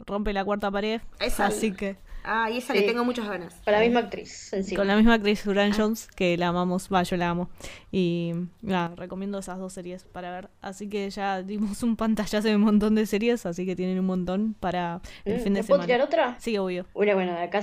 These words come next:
Speaker 3: eh, ya me fui para, para el lado europeo. Es una noruega
Speaker 1: Me
Speaker 3: que
Speaker 1: encanta.
Speaker 3: terminó, no sé si el año pasado, no me acuerdo, se llama Jaime Bane.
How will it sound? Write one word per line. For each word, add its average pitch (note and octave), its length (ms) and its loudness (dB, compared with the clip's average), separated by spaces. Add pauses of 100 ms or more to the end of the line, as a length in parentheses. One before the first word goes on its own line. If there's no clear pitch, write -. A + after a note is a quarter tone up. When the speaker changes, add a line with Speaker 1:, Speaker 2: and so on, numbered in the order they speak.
(140)
Speaker 3:
eh, F3 200 -4
ya F#3 140 -8
me F#3 140 -2
fui F#3+ 140 -4
para, E3+ 520 -6 (280)
para F3 120 -4
el F3+ 40 -2
lado F#3+ 140 2
europeo. F3+ 420 -2
Es E3+ 160 -8
una G3+ 320 -2
noruega F3+ 680 2 (320)
Speaker 1:
Me G3+ 80 -8
Speaker 3:
que F#3+ 160 -4
Speaker 1:
encanta. F#3 220 -4
Speaker 3:
terminó, G3 960 0 (480)
no B3 140 -8
sé D#4 100 -10
si C4+ 140 -4
el F#3+ 140 0
año G#3 160 -2
pasado, A3 340 -2
no A#3 60 -2
me G#3+ 80 -2
acuerdo, B3+ 320 -2
se G#3 100 -14
llama G#3+ 260 -6
Jaime A#3 320 -2
Bane. B3 440 0